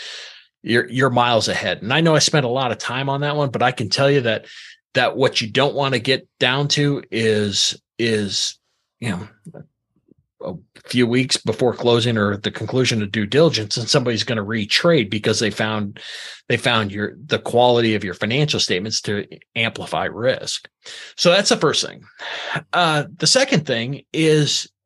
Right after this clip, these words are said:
you know, it, it seems like a little, yeah, a normal thing, but clean your business up. I mean, literally. I mean, you know,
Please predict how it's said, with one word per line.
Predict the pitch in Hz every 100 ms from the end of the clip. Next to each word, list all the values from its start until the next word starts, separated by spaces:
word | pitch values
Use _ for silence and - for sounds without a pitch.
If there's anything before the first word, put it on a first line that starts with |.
| _
you | 185
know, | 214 -
it, | 147 147 -
it | 160
seems | - - 240 240 185
like | 151
a | 107
little, | 98 101 117 185 - 76
yeah, | 123 98 _ _ _ _ -
a | 127
normal | 101 98 117 170
thing, | 170 226 214
but | 101 - _ - - - - _ _
clean | - 180 233
your | 165
business | 87 165 196 - -
up. | - - - _ -
I |
mean, | 156 113
literally. | 95 175 220 101 71 - _ _ _
I | 131
mean, | 135 117 107 - 139 -
you | 143
know, | 107